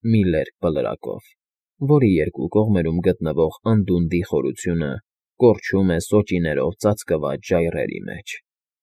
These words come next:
Արդեն բացվում է արշալույսը։ Ոստիկանները բլրի վերելքի ժամանակ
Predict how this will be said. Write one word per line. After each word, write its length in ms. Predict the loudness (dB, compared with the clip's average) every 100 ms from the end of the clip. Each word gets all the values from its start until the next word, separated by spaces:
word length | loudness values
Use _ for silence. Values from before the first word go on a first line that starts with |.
| _ _ _ _ _ -2
Արդեն 460 | 0 0 0 0 2
բացվում 420 | 0 -2 -6 -4
է 80 | -6
արշալույսը։ 760 | -8 -6 -4 -6 -10 -12 -12 -14 _ _ _ _ _ _ _ _ 0
Ոստիկանները 880 | 2 2 0 0 -2 0 2 2 0 -2
բլրի 420 | 0 2 4 4 2
վերելքի 560 | 4 4 2 -2 -4
ժամանակ 580 | -2 -4 -2 -2 -4 -6